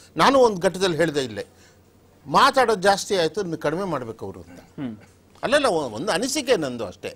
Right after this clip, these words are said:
Speaker 2: ಓಕೆ.
Speaker 1: ಯಾಕೆಂದ್ರೆ ಎಲೆಕ್ಷನ್ ಮೂಡಲ್ಲಿ ಇದ್ದಾಗ ಹೆಂಗಿರ್ತಾ ಇದ್ರು ಹಾಗೇನೆ ಪ್ರತಿಯೊಂದನ್ನು ಮಾತಾಡ್ತಾ ಇದ್ರೆ ಅದು ಕಾಂಟ್ರಡಿಕ್ಷನ್ ಬರೋದು, ಮತ್ತೊಂದು ನಡೀತಾ ಇದ್ದಾಗ ಅವ್ರ ಮುಖ್ಯಮಂತ್ರಿ ಈಗ ಅದನ್ನ ಸ್ವಲ್ಪ ಮಾತು ಕಮ್ಮಿ ಮಾಡಿದ್ರೆ ವಾಸಿ ಏನು ಅಂತ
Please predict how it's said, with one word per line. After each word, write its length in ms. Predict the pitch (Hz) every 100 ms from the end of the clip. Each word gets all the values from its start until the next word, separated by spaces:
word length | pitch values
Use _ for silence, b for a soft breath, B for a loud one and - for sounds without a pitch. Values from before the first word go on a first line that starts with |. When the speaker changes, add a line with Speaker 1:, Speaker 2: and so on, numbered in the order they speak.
| 139
Speaker 2:
ಓಕೆ. 240 | 143 -
Speaker 1:
ಯಾಕೆಂದ್ರೆ 440 | 185 254 226 220 214
ಎಲೆಕ್ಷನ್ 420 | 240 247 254 240
ಮೂಡಲ್ಲಿ 360 | 233 220 214
ಇದ್ದಾಗ 280 | 190 214 196
ಹೆಂಗಿರ್ತಾ 500 | 185 190 196 180 196
ಇದ್ರು 160 | 190 180
ಹಾಗೇನೆ 380 | 160 175 180 170
ಪ್ರತಿಯೊಂದನ್ನು 580 | 156 160 170 165 170
ಮಾತಾಡ್ತಾ 440 | 156 151 147 - 147
ಇದ್ರೆ 500 | 139 185 202 - -
ಅದು 160 | 196 190
ಕಾಂಟ್ರಡಿಕ್ಷನ್ 560 | 180 180 170 170 175
ಬರೋದು, 300 | 156 151 156
ಮತ್ತೊಂದು 360 | 156 139 160 143
ನಡೀತಾ 320 | 135 139 135
ಇದ್ದಾಗ 240 | 120 123 170 - B -
ಅವ್ರ 160 | 156
ಮುಖ್ಯಮಂತ್ರಿ 580 | 151 151 196 185 160 147
ಈಗ 220 | 135 123
ಅದನ್ನ 340 | 147 131 123 143
ಸ್ವಲ್ಪ 280 | 135 139
ಮಾತು 300 | 147 165 190
ಕಮ್ಮಿ 200 | 160 151
ಮಾಡಿದ್ರೆ 340 | 165 143 131 131
ವಾಸಿ 260 | 123 123
ಏನು 160 | 143 139
ಅಂತ 140 | 151